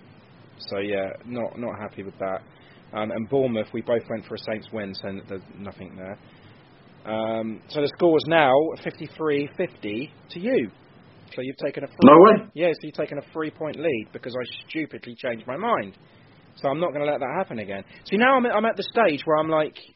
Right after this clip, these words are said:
Speaker 1: we can't go for the same score 'cause I'm not gonna catch you.
Speaker 2: So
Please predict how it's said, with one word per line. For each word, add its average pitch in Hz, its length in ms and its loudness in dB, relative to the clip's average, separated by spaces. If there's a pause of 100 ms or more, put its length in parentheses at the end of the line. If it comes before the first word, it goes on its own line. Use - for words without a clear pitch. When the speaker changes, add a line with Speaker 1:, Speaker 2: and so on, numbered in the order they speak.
(600)
Speaker 1:
we 175 100 -2
can't 190 300 -2
go 180 160 0
for - 80 -16
the 156 140 -10
same 165 160 -4
score 165 260 -4
'cause - 120 -12
I'm 151 80 -6
not 156 100 -8
gonna 175 120 -10
catch 233 340 -8
you. 92 200 -10 (180)
Speaker 2:
So - 100 4